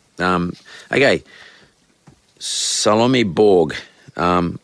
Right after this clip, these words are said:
I guess Borg Borg might be, um, Maltese name, I think, Maltese surname. Um, Salome's actually put together a really good pitch.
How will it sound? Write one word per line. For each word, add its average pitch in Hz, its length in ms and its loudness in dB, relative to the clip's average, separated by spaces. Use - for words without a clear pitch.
I 82 60 -6
guess 131 180 0
Borg 113 340 0
Borg 143 220 4
might 85 200 -2
be, 80 240 0
um, 82 200 2
Maltese 92 480 -2
name, 65 200 -4
I - 40 -10
think, 92 400 -10
Maltese 80 400 -6
surname. 107 360 -4
Um, 90 240 -2
Salome's 170 440 0
actually 95 300 0
put 98 180 -2
together 87 480 2
a 85 100 0
really 87 600 0
good 78 400 -2
pitch. - 500 -10